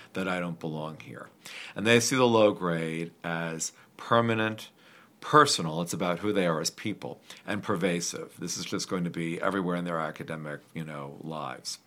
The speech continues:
And so David has trained our faculty to say, "All right, so it's a situation. It's not a great one. You failed, all right?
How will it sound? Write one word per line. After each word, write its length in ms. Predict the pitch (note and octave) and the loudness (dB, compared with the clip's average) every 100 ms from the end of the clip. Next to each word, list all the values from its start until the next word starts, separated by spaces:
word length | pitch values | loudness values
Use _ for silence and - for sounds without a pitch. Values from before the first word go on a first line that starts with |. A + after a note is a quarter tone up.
| _ - - - - - - - | _ -20 -20 -20 -20 -20 -16 -2
And 160 | A2+ A2+ | 0 4
so 520 | C3 A#2+ A2 G#2+ - | 10 12 12 8 4
David 340 | A#2+ A#2+ B2+ B2+ | 8 8 10 8
has 140 | A#2+ | 6
trained 340 | - A2+ A2 G#2+ | 4 4 6 6
our 120 | G2+ | 4
faculty 440 | G2+ F2+ E2+ F2+ | 4 2 2 -2
to 80 | E2+ | -2
say, 300 | - G2+ G2+ | 0 2 4
"All 260 | - F3 G3 | 6 8 8
right, 440 | A#2+ A#2 - - | 8 6 2 -4
so 300 | - A#2+ A#2 | 4 6 6
it's 140 | A#2+ A#2+ | 4 0
a 60 | |
situation. 760 | - C#3 - A#2+ A2+ A2 - - - | 0 2 4 6 6 4 -2 -10 -6
It's 160 | - - | 0 6
not 140 | B2+ | 8
a 60 | A#2+ | 8
great 320 | A2+ G#2+ - | 8 6 4
one. 160 | C#2+ C#2+ | -4 -8
You 100 | E2 | -4
failed, 520 | - F#2 C#2 - - - D#2+ | 2 2 0 -8 -16 -10 -6
all 100 | F2 | -4
right? 300 | F2+ A2+ | 0 -2